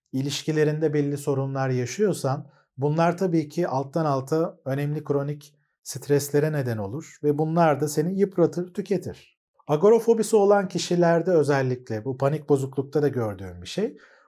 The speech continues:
bu sıkıntılara o kadar fazla odaklanıyor ki kişiler, hayatının diğer alanlarını görmezden gelebiliyorlar. Hani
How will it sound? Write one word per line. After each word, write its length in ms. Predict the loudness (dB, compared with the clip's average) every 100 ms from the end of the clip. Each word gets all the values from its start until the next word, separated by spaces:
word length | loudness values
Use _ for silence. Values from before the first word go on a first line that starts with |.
| 0
bu 140 | 0
sıkıntılara 760 | 2 -2 0 0 2 4 6 4
o 120 | 2
kadar 360 | 0 0 0
fazla 300 | 2 2 4
odaklanıyor 640 | 2 2 2 0 -2 -2 -4
ki 120 | -8
kişiler, 460 | -12 -8 -6 -4 -6
hayatının 800 | -6 0 2 2 0 -2 -2 -2
diğer 440 | 4 6 4 0 _ _ _ -2
alanlarını 760 | 4 4 4 2 2 0 -4
görmezden 720 | 0 4 4 2 0 0 0
gelebiliyorlar. 840 | 0 0 0 0 0 2 2 0 -4 -18 _ _ _ -16
Hani 200 | -14